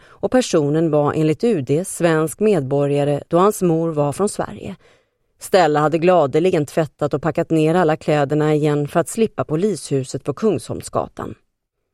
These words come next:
Hon passade bäst till att jobba ute i fält. De statliga korridorerna tog kål på henne.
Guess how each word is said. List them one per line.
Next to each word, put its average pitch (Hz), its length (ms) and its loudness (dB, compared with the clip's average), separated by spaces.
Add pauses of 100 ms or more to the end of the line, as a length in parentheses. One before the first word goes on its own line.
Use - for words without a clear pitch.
(260)
Hon 202 140 2
passade 214 420 2
bäst 190 320 0
till 143 140 -4
att 139 160 -6
jobba 143 240 2
ute 156 280 0
i 196 60 -2
fält. - 480 -12 (580)
De 175 180 2
statliga 156 540 4
korridorerna 170 680 0
tog 190 180 -2
kål 165 340 -2
på - 160 -10
henne. - 280 -10